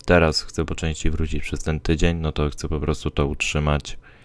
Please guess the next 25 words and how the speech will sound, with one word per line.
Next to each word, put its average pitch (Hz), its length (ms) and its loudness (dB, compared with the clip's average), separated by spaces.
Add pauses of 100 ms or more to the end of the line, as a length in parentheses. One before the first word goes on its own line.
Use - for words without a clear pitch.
(2000)
już 76 380 0
cały 73 280 4
czas. - 440 -8 (680)
Także 95 500 2 (180)
potrzebne 113 380 2
linki 95 280 -4
macie 80 280 0
w 76 80 -2
opisie. 95 460 4 (480)
E, 78 460 -2 (280)
to 82 100 2
jest 78 120 2
chyba 71 160 2
wszystko, 76 320 -2
co 73 80 -4
chciałem 73 260 -4
wam 69 120 -4
powiedzieć. 87 500 -2 (440)
Mam 95 100 2
nadzieję, 95 220 4
że 90 100 0
wysłuchaliście 85 520 4
mnie 80 120 2
do 80 100 -4
końca. 107 480 0